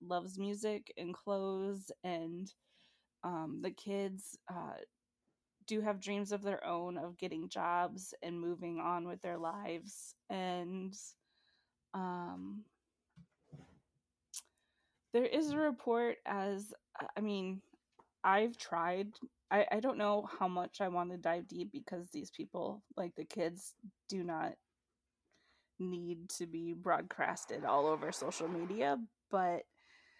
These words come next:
it was, um, shared that as late as twenty nineteen that Elizabeth was in a relationship and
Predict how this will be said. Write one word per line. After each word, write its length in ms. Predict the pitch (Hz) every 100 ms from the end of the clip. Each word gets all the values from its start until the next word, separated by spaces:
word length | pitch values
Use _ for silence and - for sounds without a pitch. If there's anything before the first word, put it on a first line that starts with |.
| - - - -
it 160 | 226 -
was, 580 | 208 202 202 208 220 226 -
um, 500 | 208 190 175 180 185 -
shared 440 | - 202 196 196
that 260 | 196 180 175
as 500 | - 185 185 190 - _ 190
late 220 | 190 185
as 340 | 190 196 - _ -
twenty 360 | - 190 208 214
nineteen 720 | 226 233 - 285 277 285 302 _ - - _ -
that 180 | 196 -
Elizabeth 640 | 202 208 208 202 208 202 - - -
was 380 | 185 185 196
in 100 | 226
a 60 | 226
relationship 720 | 220 220 214 233 - 240 233 - _ _ - - _ _ -
and 600 | 196 190 185 190 190